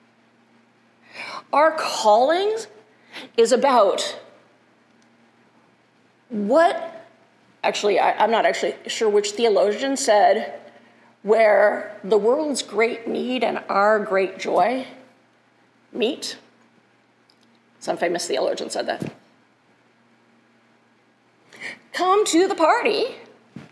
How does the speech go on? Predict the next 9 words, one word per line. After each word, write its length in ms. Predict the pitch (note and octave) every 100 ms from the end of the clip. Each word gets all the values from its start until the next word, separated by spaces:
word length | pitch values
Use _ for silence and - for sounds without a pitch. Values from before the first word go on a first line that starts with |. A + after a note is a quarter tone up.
| _ _ _ _ _ _ _ _ _
and 140 | G#3+ A#3
let 160 | B3+
Jesus 320 | A3 A3+ A#3+ G3
provide 600 | - F#3+ F#3 D#3 F3 C#4+ - -
the 60 | F#3
gifts 560 | F#3 B3 C4 - - - _ _ _ _ _ -
and 140 | F#3+
the 40 |
fun. 360 | F#3+ - D#3 -